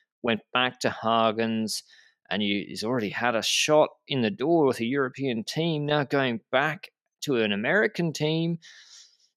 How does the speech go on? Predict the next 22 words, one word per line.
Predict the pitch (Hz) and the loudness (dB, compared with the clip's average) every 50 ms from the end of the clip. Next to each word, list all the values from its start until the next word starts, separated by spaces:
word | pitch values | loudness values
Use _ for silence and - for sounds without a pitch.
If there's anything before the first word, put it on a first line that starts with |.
| _ | _
you | - 127 | -2 0
know, | 131 151 | 2 4
and | 190 214 190 107 113 120 | 4 4 4 4 4 4
then | 120 117 113 113 110 110 110 110 110 107 101 95 | 4 4 4 4 2 2 2 0 0 -2 2 2
luckily | 110 117 - - 165 | 0 0 2 0 -2
for | 160 - | 0 0
him, | 123 120 135 156 - _ _ - | -2 -2 -2 -2 -8 _ _ 0
E | 120 135 | 0 0
F | 127 127 - | 0 -2 -4
picked | - - 127 - - | -4 -6 -4 -2 -2
him | 117 | -2
up. | 107 117 127 | -2 -2 -2
He | 139 113 | -2 -4
got | 117 98 95 - | -4 -6 -4 -4
good | - 117 | -4 -2
results | 113 113 107 - 117 110 98 - - | -2 -2 0 2 2 2 2 0 -2
last | 113 110 113 110 - - | -2 -2 -2 -4 -6 -6
year. | - 101 95 110 | -4 -2 -2 -2
He | 117 120 117 | -2 -2 0
won | 104 110 107 104 | 0 0 0 0
a | 98 | -2
Portuguese, | - - 117 110 101 - - 107 104 110 107 107 107 104 104 98 - - | -4 -4 -4 -4 -2 -4 -6 -6 -6 -6 -6 -4 -4 -6 -6 -6 -6 -8